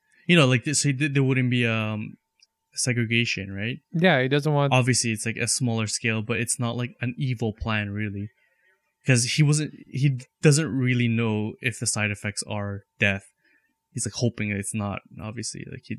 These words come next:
Speaker 2: Yeah.
Speaker 1: he doesn't care enough to test it, but
Speaker 2: Yeah, like, like, he's,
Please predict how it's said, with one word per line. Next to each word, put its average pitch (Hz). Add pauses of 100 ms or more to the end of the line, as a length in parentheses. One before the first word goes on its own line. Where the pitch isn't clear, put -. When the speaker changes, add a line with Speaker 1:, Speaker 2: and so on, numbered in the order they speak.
(100)
Speaker 2:
Yeah. 156
Speaker 1:
he 139
doesn't 113
care 104
enough 101
to 104
test -
it, -
but - (560)
Speaker 2:
Yeah, 147
like, 131
like, 139
he's, 143